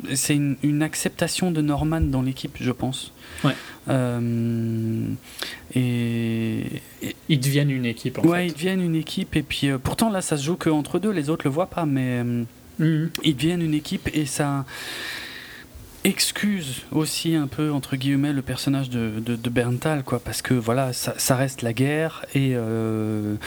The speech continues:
Speaker 2: Puis c'est comme ça qu'il est,
Speaker 1: et
Speaker 2: quoi.
Speaker 1: puis c'est,
Speaker 2: Enfin,
Speaker 1: ouais,
Speaker 2: tu vois,
Speaker 1: ouais,
Speaker 2: euh,
Speaker 1: il, et, et puis même
Speaker 2: il a pas d-, il a pas d'éducation, et, euh, on le met, euh, on le met dans une situation où, euh,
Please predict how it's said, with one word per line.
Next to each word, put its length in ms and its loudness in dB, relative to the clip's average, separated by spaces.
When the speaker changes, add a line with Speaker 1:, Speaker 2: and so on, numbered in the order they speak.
Speaker 2:
Puis 120 -4
c'est 200 4
comme 200 2
ça 160 -2
qu'il 240 2
est, 60 4
Speaker 1:
et 80 4
Speaker 2:
quoi. 60 0
Speaker 1:
puis 100 2
c'est, 160 0
Speaker 2:
Enfin, 220 4
Speaker 1:
ouais, 60 4
Speaker 2:
tu 80 2
vois, 120 6
Speaker 1:
ouais, 60 4
Speaker 2:
euh, 400 2
Speaker 1:
il, 560 -2
et, 40 -2
et 60 -6
puis 160 0
même 240 4
Speaker 2:
il 180 6
a 60 4
pas 200 2
d-, 160 0
il 160 4
a 80 2
pas 160 2
d'éducation, 840 0
et, 240 2
euh, 320 0
on 120 4
le 160 2
met, 320 2
euh, 440 0
on 80 6
le 40 4
met 120 4
dans 140 2
une 180 0
situation 600 2
où, 240 0
euh, 240 2